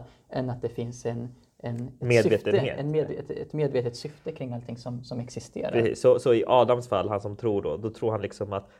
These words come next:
Speaker 2: eh, det är inte slumpen som avgör, utan det är Gud som avgör. Medan i Johans fall så är allt bara en slump, meningslös slump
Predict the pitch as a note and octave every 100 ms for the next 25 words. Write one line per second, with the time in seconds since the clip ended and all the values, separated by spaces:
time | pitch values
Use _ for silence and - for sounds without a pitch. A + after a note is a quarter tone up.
0 | _ - - - - - _ A2 B2 B2
1 | B2 - C3+ C3 C3 - G2 F#2+ G2 G#2+
2 | G#2 G#2 G#2 C3+ - - - G#2+ G#2 G2+
3 | G2 A2+ G#2+ A2 A2+ A2+ - F2+ - -
4 | - - _ _ _ A2 A2+ G#2 A2 A2
5 | A2+ G#2+ B2 B2+ - F2 F2 G2 _ _
6 | - G#2+ G#2 A#2 A#2 A#2+ A2+ G2+ G2 G2
7 | G#2 - _ _ _ - G#2+ A2 E3+ -
8 | A#2 - - B2 B2 A2 G#2+ C3 A#2+ A2
9 | - - _ _ _ _ _ - - A#2+
10 | A2 F#2